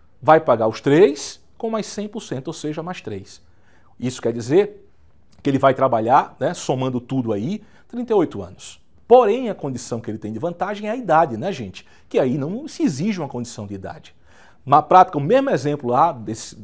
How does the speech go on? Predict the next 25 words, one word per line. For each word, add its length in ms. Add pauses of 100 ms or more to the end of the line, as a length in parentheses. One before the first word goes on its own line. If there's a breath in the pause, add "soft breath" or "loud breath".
tá 160
acompanhando 460
a 80
gente, 320 (260 soft breath)
e 80
ele 140
pensou 280
assim, 280
"Poxa 340
vida, 220
eu 20
comecei 380
a 40
trabalhar 600
aos 260
vinte 220
de 60
idade, 360
vinte 300
anos. 400 (640 soft breath)
Trabalhei 680 (200)
trinta 600 (320)
e 140 (140)
dois 420
anos." 480